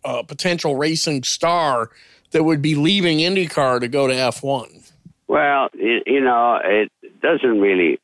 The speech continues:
Speaker 2: no, it doesn't hurt. I mean, uh, this, uh, uh, moving about, you know, from, uh, discipline to discipline with drivers, I think it's a very healthy thing. And, and, uh, you know, Colton, I'm sure that,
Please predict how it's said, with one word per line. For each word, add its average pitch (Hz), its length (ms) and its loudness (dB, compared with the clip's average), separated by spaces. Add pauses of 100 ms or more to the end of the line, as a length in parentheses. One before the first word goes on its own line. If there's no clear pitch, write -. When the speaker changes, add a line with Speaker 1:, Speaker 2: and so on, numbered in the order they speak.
(180)
Speaker 2:
no, 80 300 0
it 80 60 0
doesn't 69 340 -2
hurt. 67 300 -2
I 85 80 0
mean, 92 320 2 (500)
uh, 87 360 0 (580)
this, 135 140 0 (200)
uh, 135 60 4
uh, 98 640 2
moving 113 680 0
about, 101 480 0 (100)
you 92 140 2
know, 95 260 2
from, 87 320 0
uh, 80 460 2 (380)
discipline 95 640 0
to 95 120 0
discipline 87 580 0
with 82 140 -2
drivers, 85 520 0
I 80 120 0
think 82 260 -2
it's 82 180 -2
a 76 80 2
very 80 320 0
healthy 80 480 -2
thing. 80 300 -2
And, 76 180 -4 (600)
and, 80 320 0
uh, 78 360 0 (140)
you 80 120 -4
know, 82 240 0 (120)
Colton, 98 680 0 (100)
I'm 90 220 0 (120)
sure 101 260 2
that, 90 200 0